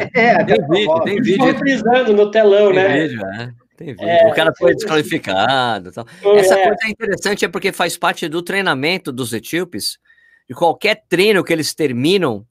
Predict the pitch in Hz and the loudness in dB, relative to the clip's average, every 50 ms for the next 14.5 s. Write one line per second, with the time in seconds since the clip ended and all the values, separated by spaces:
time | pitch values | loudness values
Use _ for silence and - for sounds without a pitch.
0 | _ - - 123 147 147 - - 147 151 147 165 160 160 156 151 143 135 127 117 | _ -10 -8 -8 -8 -6 -4 -4 -4 -2 -2 -4 -4 -4 -4 -4 -4 -4 -4 -6
1 | 110 104 95 87 85 _ _ _ _ _ - - 143 139 139 135 123 147 151 143 | -6 -6 -8 -12 -16 _ _ _ _ _ -10 -8 -6 -4 -2 -2 -2 -2 -4 -4
2 | - - 156 135 110 147 175 185 170 - - 170 170 170 151 143 - - 160 147 | -4 -4 -4 -2 0 0 0 0 -2 -2 0 0 0 0 -2 -4 -4 -4 -4 -4
3 | 123 120 127 127 - - - - _ _ _ _ _ _ _ _ _ _ _ _ | -4 -6 -8 -10 -14 -20 -20 -20 _ _ _ _ _ _ _ _ _ _ _ _
4 | _ _ _ _ _ _ - - 107 127 123 - 165 190 196 - - - 185 190 | _ _ _ _ _ _ -14 -8 -8 -6 -4 0 0 2 2 0 0 0 0 0
5 | 185 170 151 143 147 170 180 - - - _ - 214 220 175 208 185 - 214 196 | 2 2 2 2 2 0 0 -2 -8 -20 _ -10 -4 -2 -2 0 0 0 0 0
6 | 170 131 127 151 175 190 208 175 208 208 190 - - 185 190 180 185 185 175 143 | -2 -2 -2 -2 0 0 0 0 -2 -4 -4 -4 -6 -6 -4 -4 -2 -2 -2 -2
7 | - - _ _ - - _ - 147 - - - 143 151 151 151 151 139 160 156 | -4 -6 _ _ -20 -14 _ -6 -6 -6 -4 -4 -4 -4 -4 -4 -4 -2 2 2
8 | - 147 120 - - 156 147 135 131 123 113 151 156 143 135 - - _ _ _ | 2 2 2 0 -2 -4 -2 0 0 0 0 0 -4 -6 -6 -10 -20 _ _ _
9 | _ _ - - 220 254 233 202 - - 202 - - 190 165 - - 170 156 147 | _ _ -2 -2 0 0 0 -2 0 -4 -4 -2 -2 -4 -4 -2 -2 -2 -2 -2
10 | 131 143 135 120 127 127 - 98 139 156 156 175 202 233 247 202 160 135 135 160 | -2 -4 -4 -4 -4 -6 -6 -6 -6 -6 -4 -2 -2 -2 -2 -2 -4 -4 -4 -6
11 | 202 220 - - 120 120 123 123 - 143 131 - 120 117 117 - - 120 98 - | -6 -6 -10 -10 -10 -10 -10 -8 -8 -10 -8 -8 -8 -8 -8 -10 -10 -14 -8 -4
12 | 127 135 139 120 117 113 101 120 139 143 120 107 95 113 139 135 - - 135 127 | -4 -4 -4 -4 -6 -6 -6 -6 -8 -6 -8 -8 -8 -6 -6 -8 -8 -8 -6 -4
13 | 165 196 175 156 120 107 127 165 185 - - 123 127 123 - 117 98 - 170 180 | -4 -4 -4 -4 -4 -4 -4 -4 -4 -4 -6 -6 -6 -6 -6 -8 -8 -6 -6 -6
14 | 156 123 - - 110 - 120 120 113 | -6 -6 -8 -10 -6 -4 -2 -2 -2